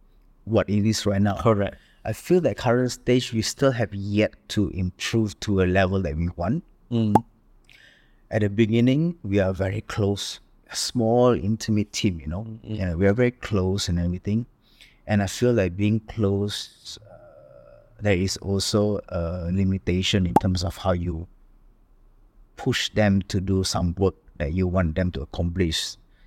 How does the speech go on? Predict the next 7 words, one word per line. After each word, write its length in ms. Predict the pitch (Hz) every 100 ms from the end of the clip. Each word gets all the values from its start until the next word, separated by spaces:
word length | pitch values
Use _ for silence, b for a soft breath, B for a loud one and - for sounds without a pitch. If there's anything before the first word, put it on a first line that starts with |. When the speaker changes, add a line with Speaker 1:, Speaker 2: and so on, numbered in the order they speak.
| _ _ _
Speaker 1:
So 760 | - 104 92 92 92 90 - - _ _ _ _ _ _ _ _ -
there 160 | 92 90
is 260 | 90 - -
obstacles 600 | - - - 87 92 -
in 120 | 82
that 160 | 87 90
lah. 220 | 85